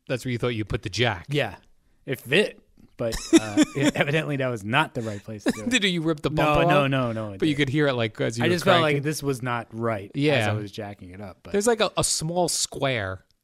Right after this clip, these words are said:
Speaker 2: Underneath the
Speaker 1: underneath where you're
Speaker 2: Okay.
Speaker 1: supposed. And to me, listen, if you told me, "Listen, all day Saturday, your car is gonna be in your garage and you have to change a flat," I could figure it out
Speaker 2: I
Speaker 1: in
Speaker 2: think
Speaker 1: a,
Speaker 2: so.
Speaker 1: in a
Speaker 2: Yeah.
Speaker 1: full day,
Speaker 2: Right.
Speaker 1: full eight hours.
Speaker 2: I,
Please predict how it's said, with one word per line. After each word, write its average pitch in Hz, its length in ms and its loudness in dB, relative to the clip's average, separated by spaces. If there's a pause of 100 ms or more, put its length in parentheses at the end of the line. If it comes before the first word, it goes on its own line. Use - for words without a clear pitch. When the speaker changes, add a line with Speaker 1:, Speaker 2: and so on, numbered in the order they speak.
(280)
Speaker 2:
Underneath 123 480 -6
the - 60 -4
Speaker 1:
underneath 143 560 0 (140)
where 123 160 2
you're 117 160 0
Speaker 2:
Okay. - 20 -2
Speaker 1:
supposed. 120 240 -2 (240)
And 165 160 -2
to - 100 -4
me, 196 240 2 (120)
listen, 127 360 -2 (480)
if 151 160 0
you 190 160 0
told 151 360 4
me, 104 240 -2 (100)
"Listen, 110 380 -2 (380)
all 143 200 4
day 151 220 2
Saturday, 98 720 0
your 113 160 -2
car 120 240 0
is 104 80 -2
gonna 110 160 -2
be 104 160 -2
in 110 80 0
your 107 140 0
garage 104 560 0
and 107 180 -6
you 104 140 0
have 107 240 -2
to 117 80 -10
change 107 340 -4
a 101 60 -6
flat," 110 420 -6 (240)
I 302 80 4
could 311 100 2
figure 135 280 2
it 113 80 2
out 110 240 0
Speaker 2:
I 165 60 -2
Speaker 1:
in 165 80 2
Speaker 2:
think 143 100 2
Speaker 1:
a, 135 40 0
Speaker 2:
so. 117 200 -6
Speaker 1:
in 156 120 2
a 127 80 4
Speaker 2:
Yeah. 147 120 2
Speaker 1:
full 143 140 6
day, 135 340 2 (120)
Speaker 2:
Right. 131 200 -2
Speaker 1:
full 143 160 4
eight 131 140 4
hours. 135 440 0
Speaker 2:
I, 160 140 -4